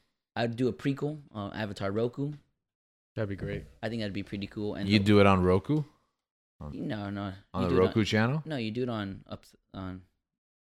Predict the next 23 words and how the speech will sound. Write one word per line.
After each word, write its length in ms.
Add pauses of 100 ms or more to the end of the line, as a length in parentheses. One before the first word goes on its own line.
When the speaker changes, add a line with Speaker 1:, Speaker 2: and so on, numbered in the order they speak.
(160)
Speaker 1:
Paramount. 340 (840)
Speaker 3:
Oh. 180 (1400)
Speaker 1:
Uh, 640 (380)
so 60
yeah, 280
I 100
would, 300
I 80
would, 240
I 100
would 160
do 200
a 40
sequel, 460
a 60
prequel 600
about 260
Avatar 400
Roku, 440
just 180
about 160
his 120
life. 240